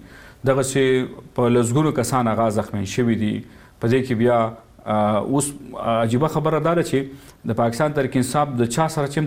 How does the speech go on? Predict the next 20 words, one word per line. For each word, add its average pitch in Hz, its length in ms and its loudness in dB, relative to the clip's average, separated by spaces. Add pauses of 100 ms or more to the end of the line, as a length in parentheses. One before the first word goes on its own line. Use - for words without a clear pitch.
تاسو 117 240 -2
خبرې 107 320 0
کوئ، 98 180 -6 (560)
نو 113 220 6
هغوی 117 260 2
چې 135 140 0
موږ 123 160 2
ته 117 120 -2
کره 135 200 2
شمېرې 131 280 0
نه 156 100 2
دي 156 140 2
معلوم، 117 220 4
موږ 110 180 2
لږې 113 260 2
شمېرې 123 320 2
راټولو، 123 300 0 (380)
خو 120 120 2
هغوی 175 200 2
دا 190 80 4